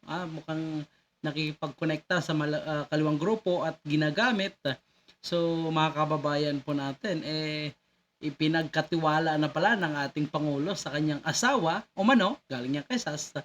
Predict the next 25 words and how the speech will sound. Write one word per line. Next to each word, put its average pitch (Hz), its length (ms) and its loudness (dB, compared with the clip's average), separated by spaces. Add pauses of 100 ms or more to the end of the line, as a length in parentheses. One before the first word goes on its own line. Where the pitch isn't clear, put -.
(520)
ang, 214 240 4
ah, 196 400 2
pagmamanage, 175 1120 0
ah, 170 240 -2
sa - 180 -6 (1160)
mga 147 240 0
koneksyon. 147 560 -4 (1120)
Grabe, 131 480 -6
ano, 143 240 -2
mga 131 140 -4 (100)
kababayan 127 320 -8
po 135 160 -8
natin. 143 320 -6
At 180 160 -4
itong 277 240 4
mahirap, 160 640 2
ah, 123 80 -6 (520)
na 190 160 4
kapag, 202 560 4
ah, 170 400 0
dati 165 320 4
niyong 170 320 0
kaibigan, 190 1040 2
pinagkatiwalaan 147 880 -2
niyo, 156 320 -2